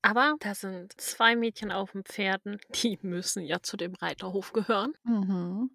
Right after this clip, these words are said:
Speaker 1: Geht auch gar nicht anders. Gut, dass ihr Alex nicht begegnet sind, sonst wäre wieder gekommen. Nein,
Speaker 2: <laughs>
Speaker 1: ich bin Alexander von Falkenstein.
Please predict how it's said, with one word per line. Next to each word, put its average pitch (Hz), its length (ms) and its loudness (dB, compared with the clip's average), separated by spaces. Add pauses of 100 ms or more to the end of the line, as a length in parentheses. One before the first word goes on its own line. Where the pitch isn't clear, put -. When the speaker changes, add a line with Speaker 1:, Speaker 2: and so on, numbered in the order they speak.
Speaker 1:
Geht 180 300 -4
auch - 180 -4
gar 156 220 -2
nicht 160 220 -10
anders. 165 640 -10 (180)
Gut, 240 180 -6
dass 208 160 -4
ihr - 80 -6
Alex 165 320 -2
nicht 202 180 -12
begegnet 175 460 -8
sind, 185 160 -10
sonst 190 220 -8
wäre 196 100 -4
wieder 196 140 -6
gekommen. 196 360 -10 (120)
Nein, 190 240 -6
Speaker 2:
<laughs> 226 240 0
Speaker 1:
ich - 20 -16
bin 208 120 -6
Alexander 226 600 -4
von 202 280 -6
Falkenstein. 196 1160 -2